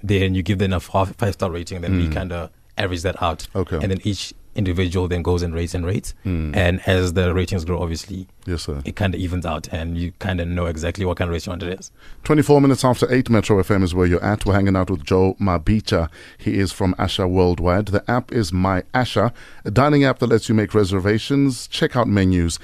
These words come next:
Speaker 2: and rate restaurants. Uh, the app is free. People must go get it and, uh, give you guys feedback on the app itself too, there, right?
Speaker 1: Hundred percent, hundred percent.
Speaker 2: Sure.
Speaker 1: We love that. So you can follow us on all platforms, My
Speaker 2: Yes.
Speaker 1: Asha app,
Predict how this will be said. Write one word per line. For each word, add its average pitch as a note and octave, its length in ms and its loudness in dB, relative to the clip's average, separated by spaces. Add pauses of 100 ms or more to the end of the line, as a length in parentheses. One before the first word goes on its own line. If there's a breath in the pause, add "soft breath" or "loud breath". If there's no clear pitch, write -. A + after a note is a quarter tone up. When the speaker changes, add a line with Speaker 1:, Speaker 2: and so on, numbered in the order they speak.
(180 loud breath)
Speaker 2:
and G2+ 260 -2
rate E2 380 -4 (160)
restaurants. D2 1000 -4 (320 loud breath)
Uh, F#2 340 2
the G#2 140 0
app C3 200 2
is A2 80 -2
free. C3+ 300 0
People A#2+ 260 -4
must G2+ 160 0
go G#2+ 120 2
get G2+ 200 0
it - 280 -6
and, F#2+ 340 -2
uh, F2+ 260 2 (280 loud breath)
give F#2+ 260 2
you B2+ 120 4
guys G#2 260 4
feedback F#2+ 360 -2
on F#2+ 100 2
the - 100 -4
app F#2+ 140 -2
itself G2+ 380 -2
too, B2 200 2
there, E2+ 140 0
right? F2 160 0
Speaker 1:
Hundred G2+ 240 2
percent, E2+ 320 -2
hundred F#2 160 0
percent. F2 280 2
Speaker 2:
Sure. F2+ 80 2
Speaker 1:
We F2 60 2
love F2+ 220 4
that. G2+ 240 2
So F#2+ 140 -2
you F2+ 80 -2
can F#2 140 -4
follow G2+ 220 2
us G2 140 2
on F2+ 460 0 (240)
all G#2+ 160 2
platforms, G2+ 600 -2
My F#2 300 2
Speaker 2:
Yes. F#2 220 -2
Speaker 1:
Asha F#2 120 -2
app, G#2+ 240 -2